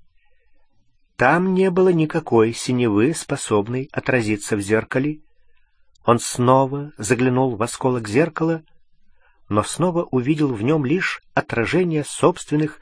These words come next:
ярко-зелёных глаз. Да, конечно, почудилось, другого объяснения быть не может. Почудилось, потому что он думал о своём мёртвом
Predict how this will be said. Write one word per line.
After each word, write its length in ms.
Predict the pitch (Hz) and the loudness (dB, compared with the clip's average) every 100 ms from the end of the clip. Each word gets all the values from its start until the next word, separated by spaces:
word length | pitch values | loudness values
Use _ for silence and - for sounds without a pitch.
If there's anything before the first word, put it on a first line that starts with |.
| - - _ | -20 -20 _
ярко-зелёных 1080 | 78 120 170 - 147 131 92 90 104 107 82 | 0 0 0 -2 -4 -2 -2 -2 -4 -6 -8
глаз. 500 | 85 85 - - - - _ _ _ _ _ _ _ | -4 -4 -6 -16 -20 -20 _ _ _ _ _ _ _
Да, 400 | 165 208 170 123 - | 2 2 2 -2 -2
конечно, 560 | 120 190 - 120 110 - - - _ - | -4 -4 -8 -6 -8 -10 -20 -20 _ -6
почудилось, 1000 | 90 - - 160 156 135 120 92 - - - - - | -4 -2 4 4 4 2 0 -2 -8 -16 -20 -20 -6
другого 460 | 123 180 214 143 | -2 4 6 6
объяснения 640 | 92 90 98 - 170 143 107 | 2 0 -2 0 -2 -2 -4
быть 360 | 82 147 - | 0 -2 -2
не 120 | 101 | -4
может. 460 | 101 107 98 92 - _ _ - - | 2 2 2 -4 -14 _ _ -20 -10
Почудилось, 840 | - - - 156 143 135 131 - _ _ - - - | -6 -2 4 4 4 -4 -6 -12 _ _ -18 -12 -2
потому 240 | 113 147 | 0 2
что 200 | - 143 | 6 4
он 460 | - 156 175 170 110 | 6 6 6 2 4
думал 440 | 160 156 151 147 _ | 4 4 0 -2 _
о 80 | - | -6
своём 440 | - 101 107 113 101 | -4 0 2 2 0
мёртвом 800 | 90 151 180 - 110 131 147 | 0 0 0 -6 -6 -4 -4